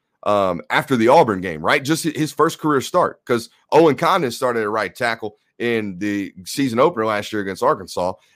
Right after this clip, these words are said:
And after six series, they were like, "Nah, let's try McClendon out there." And then guess what?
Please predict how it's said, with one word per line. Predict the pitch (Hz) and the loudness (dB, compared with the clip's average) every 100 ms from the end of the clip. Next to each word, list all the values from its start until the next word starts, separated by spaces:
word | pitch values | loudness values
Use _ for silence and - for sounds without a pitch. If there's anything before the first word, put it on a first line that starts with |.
| _ | _
And | 117 | 0
after | 135 135 | 0 0
six | 113 - 156 - | -4 -2 -2 -2
series, | 185 147 120 | 0 2 2
they | 117 | 2
were | 113 | 2
like, | 104 85 69 | 2 0 -4
"Nah, | - 110 101 85 | -4 -2 -2 -2
let's | 123 | -6
try | - 147 | 0 0
McClendon | 123 - 135 113 90 | 0 0 0 0 -4
out | 82 | -6
there." | - 78 | -6 -8
And | 85 | -4
then | 107 | 0
guess | 117 - | 0 0
what? | 127 113 | 0 0